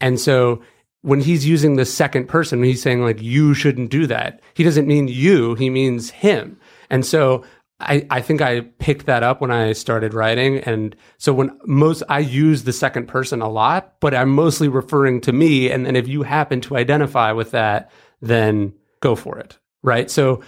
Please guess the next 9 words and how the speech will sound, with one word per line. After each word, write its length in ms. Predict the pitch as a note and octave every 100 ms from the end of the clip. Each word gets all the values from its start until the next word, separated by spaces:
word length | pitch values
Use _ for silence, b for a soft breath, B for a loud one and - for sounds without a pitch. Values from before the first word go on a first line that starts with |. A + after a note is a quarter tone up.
| B
so 380 | B D3 C3+ C3
there's 180 | D3+ D3
nothing 380 | D#3 D#3+ D#3 F3
in 160 | D3 C#3
my 200 | C3+ B2+
books 340 | A2+ B2 -
that 160 | B2+ B2
I'm 220 | A#2 A#2
not 400 | A#2 A2+ - -